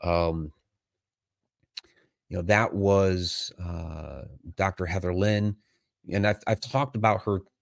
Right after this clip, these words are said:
telling that story before, and in some of her books, she talks about that story as well, but it's like, I'm gonna go back and actually get the clip this time where she talks about that stuff. Um, but this particular, uh,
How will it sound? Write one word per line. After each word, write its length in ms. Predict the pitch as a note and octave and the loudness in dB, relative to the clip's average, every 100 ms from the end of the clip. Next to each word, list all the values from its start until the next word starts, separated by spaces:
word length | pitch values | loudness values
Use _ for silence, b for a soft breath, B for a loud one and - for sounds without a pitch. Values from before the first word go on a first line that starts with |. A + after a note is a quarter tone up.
| _ | _
telling 480 | - C#3 B2 G2+ F#2 | -4 2 2 2 2
that 220 | F2+ F#2 | -2 -2
story 460 | - - F2 F2 F2 | -8 -4 -2 0 -2
before, 420 | E2 - E2+ E2+ | -4 -4 -2 -2
and 240 | - F#2+ F#2 | -2 -4 -4
in 80 | |
some 200 | F2+ A2+ | -2 -2
of 80 | G2 | -2
her 80 | F2+ | -4
books, 400 | D#2+ F2+ - - | -2 -4 -4 -10
she 180 | - - | -10 -10
talks 300 | - F2+ - | -4 -4 -4
about 200 | F2 E2 | -4 -2
that 120 | E2+ - | -2 -4
story 340 | - E2+ D#2 | -4 -4 -4
as 120 | D#2+ | -4
well, 180 | E2+ D#2 | -4 -4
but 120 | D#2 | -6
it's 120 | D2+ | -8
like, 100 | E2+ C3 | -8 -8
I'm 100 | F#3 | -4
gonna 140 | F#3 | -4
go 80 | F#2+ | -2
back 240 | F#2 F#2+ | -2 -2
and 100 | F#2 | -4
actually 260 | F#2 - - F2 | -6 -8 -8 -4
get 200 | A2+ - | -4 -6
the 60 | |
clip 320 | - - G2 F#2 | -16 -6 -6 -6
this 280 | E2 D2+ | -10 -10
time 320 | - - D#2 D#2 | -8 -6 -6 -8
where 100 | - | -12
she 140 | - - | -18 -8
talks 340 | - C3 B2+ | -2 -2 -2
about 260 | D#2 D2+ - | -6 -6 -8
that 180 | C#2 - | -12 -10
stuff. 260 | - C2 - _ _ _ _ b _ B G2 F2+ | -12 -12 -16 _ _ _ _ b _ B -20 -16
Um, 600 | F#2 F2+ F2 E2+ D#2+ D2+ - _ _ _ B B | -4 -2 0 -2 -4 -8 -12 _ _ _ B B
but 300 | - G2+ F#2 - | -2 4 4 2
this 420 | F#2 B2 A#3 - | 0 4 4 4
particular, 920 | - E3+ A#2+ - F#2+ F2+ F2+ F2 E2+ E2+ | 0 2 2 2 2 4 4 2 -2 -4
uh, 520 | F2 E2+ E2 D#2+ | -2 -2 -2 -4